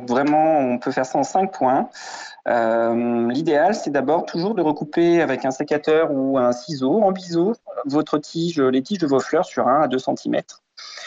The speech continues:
Ce qui permettra, euh, que la fleur s'hydrate correctement tout, euh, tout le long de la durée de sa vie. Euh, il faut bien veiller à ne jamais laisser de feuillage dans l'eau, ôter, euh, celles qui sont superflues.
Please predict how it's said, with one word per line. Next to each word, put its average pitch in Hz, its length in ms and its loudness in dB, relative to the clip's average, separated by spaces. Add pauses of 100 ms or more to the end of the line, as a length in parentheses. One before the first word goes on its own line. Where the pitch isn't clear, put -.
(120)
Ce - 80 -20
qui - 80 -2
permettra, 151 760 2
euh, 120 200 0
que 143 140 -2
la 131 120 2
fleur 160 280 0
s'hydrate 147 500 -2
correctement 175 640 0
tout, - 340 -10
euh, 127 400 0
tout 165 100 -6
le 165 60 0
long 180 60 0
de 175 60 0
la 151 80 2
durée 139 260 -2
de 135 80 -2
sa 123 180 -2
vie. 139 200 -4 (960)
Euh, 127 1200 2
il 147 100 0
faut 190 200 0
bien 185 400 2
veiller 170 280 2
à 170 40 4
ne 151 120 2
jamais 175 300 2
laisser 175 220 -2
de 170 60 -8
feuillage 151 380 2
dans 135 120 2
l'eau, 131 240 0 (200)
ôter, 147 440 2
euh, 127 80 4
celles 143 180 -4
qui - 100 -20
sont 135 100 -4
superflues. 151 840 -2